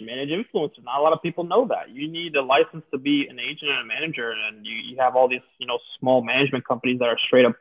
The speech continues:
breaking the law, which is exactly why I don't go parading myself as management, because I'm not licensed, and nor do I want to approach the legalities of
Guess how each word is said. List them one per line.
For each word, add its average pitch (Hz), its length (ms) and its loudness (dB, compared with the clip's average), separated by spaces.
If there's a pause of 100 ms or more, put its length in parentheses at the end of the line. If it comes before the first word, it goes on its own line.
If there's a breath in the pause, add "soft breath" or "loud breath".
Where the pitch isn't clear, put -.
(120)
breaking 127 380 4
the 107 80 -2
law, 117 320 4
which 123 180 -4
is 123 120 -10
exactly 147 420 4
why 143 360 6 (520)
I 135 120 -2
don't 139 240 -4
go 139 120 2
parading 143 460 2
myself 143 480 2 (140)
as 131 240 -4
management, 143 480 -6
because - 280 -2
I'm 160 200 0
not 135 180 2
licensed, 143 440 0
and 123 140 -20
nor 143 160 4
do 139 140 2
I 127 60 2
want 127 280 -2 (100)
to 120 120 -4
approach 151 380 4 (120)
the 123 80 2
legalities 123 880 2
of - 80 -20